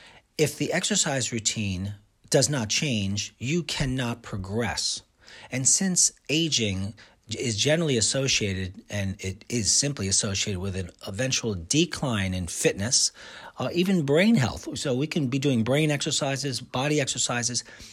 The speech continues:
If we keep doing the same thing, we will not keep ahead of that curve. You know, I, I don't know about you guys, but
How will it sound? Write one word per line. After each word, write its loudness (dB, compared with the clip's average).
If -2
we 0
keep 0
doing 2
the 0
same 2
thing, -2
we 2
will 4
not -2
keep 0
ahead 0
of -2
that -4
curve. -6
You 4
know, 6
I, 4
I 6
don't 4
know 8
about 6
you 4
guys, 2
but -2